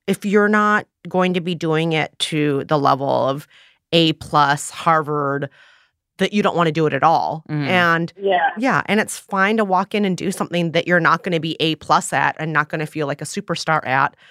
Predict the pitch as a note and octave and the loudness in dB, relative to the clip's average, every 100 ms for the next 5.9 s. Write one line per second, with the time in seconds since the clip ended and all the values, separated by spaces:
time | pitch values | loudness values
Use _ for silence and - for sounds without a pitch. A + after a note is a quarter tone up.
0 | _ _ - F#3 F#3 - F3 F3 F3+ F3+ | _ _ -4 -2 -2 -2 -2 0 0 -2
1 | A3+ A#3 E3+ E3+ E3 E3 E3+ D#3+ D#3 D#3+ | 0 0 2 4 4 4 2 4 4 2
2 | D#3 C#3+ D3 C#3 D#3+ A3+ G3 D3 D#3+ C#3 | 0 0 -2 -4 0 2 2 0 -4 -6
3 | D3+ D#3 C#3 C3+ C3 B2+ B2 A#2+ C#2+ - | -8 -4 -4 -4 -6 -8 -10 -10 -10 -12
4 | _ _ - C4+ G3+ C3 _ _ F#3+ - | _ _ -10 -4 -4 -6 _ _ -16 -8
5 | A#3 G#3+ G#3 G#3 G3+ G3 F3+ E3 E3 | -6 -6 -8 -2 2 4 2 -4 -8